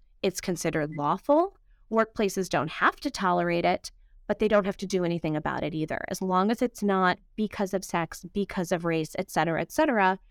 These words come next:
so-called status neutral bullying is lawful. And what I've argued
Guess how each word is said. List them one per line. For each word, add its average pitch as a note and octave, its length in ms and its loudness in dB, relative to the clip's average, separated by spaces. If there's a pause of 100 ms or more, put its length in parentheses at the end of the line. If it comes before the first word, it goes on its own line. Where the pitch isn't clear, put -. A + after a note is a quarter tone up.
(340)
so-called B3 600 0
status A3 480 2
neutral F#3+ 320 -2
bullying E3 400 -2
is F3 100 -4
lawful. G3+ 540 2
And F#3 100 -2
what G3 100 0
I've A#3+ 220 4
argued F#3+ 400 0